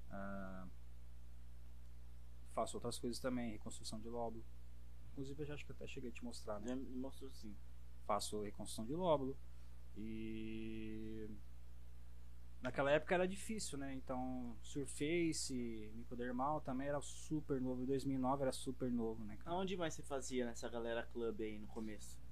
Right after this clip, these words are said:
Speaker 2: Qual foi as primeiras perfuração que você fez?
Speaker 1: Cara, saía bastante labret, né?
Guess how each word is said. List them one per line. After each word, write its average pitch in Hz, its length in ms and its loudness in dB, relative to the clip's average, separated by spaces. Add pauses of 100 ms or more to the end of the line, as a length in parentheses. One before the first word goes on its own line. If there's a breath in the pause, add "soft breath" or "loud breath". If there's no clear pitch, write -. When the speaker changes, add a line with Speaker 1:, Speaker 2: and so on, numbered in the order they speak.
(1200)
Speaker 2:
Qual 131 140 6
foi 139 200 8
as 127 100 8
primeiras 131 360 4
perfuração 127 600 4
que 113 60 -2
você 113 220 -2
fez? 113 480 0 (880 loud breath)
Speaker 1:
Cara, 160 180 4
saía 143 200 2
bastante 143 380 0
labret, 131 400 -2
né? 131 80 -4